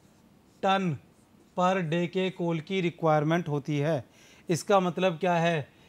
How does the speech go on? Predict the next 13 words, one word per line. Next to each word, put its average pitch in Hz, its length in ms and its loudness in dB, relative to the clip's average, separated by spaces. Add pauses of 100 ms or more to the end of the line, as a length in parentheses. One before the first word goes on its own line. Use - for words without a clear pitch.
(200)
कि 202 200 -8
approximately 185 960 0 (680)
टू 208 360 0 (100)
फिफ्टी 190 460 -4 (220)
टन 190 340 0 (160)
per 185 160 2
hour, 151 460 -2 (640)
एक 175 220 -2
घंटे 165 340 0
में 185 120 -2
दो 175 120 0
सौ 196 240 -2
पचास 170 460 6